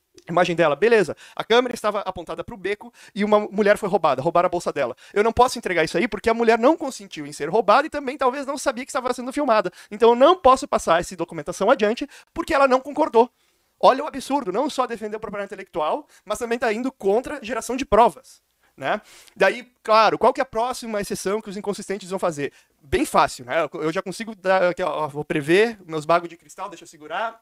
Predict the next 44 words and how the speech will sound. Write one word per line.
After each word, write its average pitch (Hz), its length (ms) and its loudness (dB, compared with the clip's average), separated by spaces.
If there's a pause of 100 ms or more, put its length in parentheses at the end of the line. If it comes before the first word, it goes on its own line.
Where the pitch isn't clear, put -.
(100)
esquerdo, 208 360 -8
direito, 190 520 -10
aqui, 190 200 0
ó, 156 40 -4
a 139 40 -2
próxima 214 240 -4
exceção 208 360 0
é, 220 160 0 (800)
eles 185 220 0
vão 214 100 2
pegar 196 180 -2
e - 40 -6
dizer 180 180 -6
que 180 100 -8
não, 175 280 0
porque - 220 -14
o 160 60 -6
fim 220 240 -12
da 214 80 -4
polícia 175 540 -12
em 151 120 -12
investigar, 147 600 2
o 151 80 2
fim 202 340 -10
do 170 80 -6
investigador 156 400 0
privado, 151 500 0 (180)
o 143 60 -18
fim 220 380 -4
do 151 200 2
justiceiro, 160 680 2 (200)
o 110 60 -16
fim 214 340 -6
do, 156 300 -2
do 151 120 -8
Cogos 180 280 4
que 175 80 -14
quer 160 140 -10
pegar 156 200 -8
e 160 40 -8
co-, 151 360 -2
fazer 147 180 -2
um 170 100 -4 (140)
poste 175 420 4